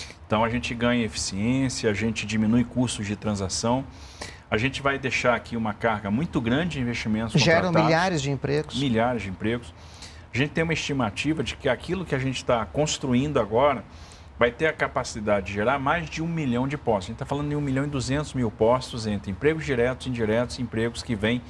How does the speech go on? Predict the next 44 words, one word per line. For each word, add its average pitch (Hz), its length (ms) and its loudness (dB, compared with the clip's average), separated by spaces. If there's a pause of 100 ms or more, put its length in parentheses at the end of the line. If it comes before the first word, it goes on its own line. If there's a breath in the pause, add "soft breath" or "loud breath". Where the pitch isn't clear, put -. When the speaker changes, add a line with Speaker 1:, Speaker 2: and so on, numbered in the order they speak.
(280 loud breath)
Speaker 1:
pelo 127 160 4
efeito 123 380 -2
renda. 95 340 -2 (1300 loud breath)
Então, 139 240 0
é, 175 140 0
é, 92 1000 0
é, 95 40 -4
é 104 40 0
muito 135 280 2
importante 147 800 -2
isso 107 440 -2
do 98 100 -6
ponto 107 220 -2
de 104 100 -2
vista 110 340 -4
econômico. 135 500 -2 (680 loud breath)
Esses 165 280 2
investimentos, 139 640 0
eles 113 180 0
obviamente 110 560 2
levam 113 280 2
tempo, 127 460 -2
têm 135 100 2
um 131 80 -2
tempo 135 280 -2
de 110 100 -6
maturação. 107 640 -2 (400 loud breath)
Então, 113 120 4
a 117 60 4
partir 139 440 -2
do 113 120 -4
momento 110 360 0
que - 80 -2
a 110 40 2
gente 104 160 -4
bate 120 340 0
o 110 40 -2
martelo, 110 520 0
que 104 80 -4
a 101 40 0
gente 107 200 -2
assina 117 320 0
um 107 40 -2
contrato, 98 640 -2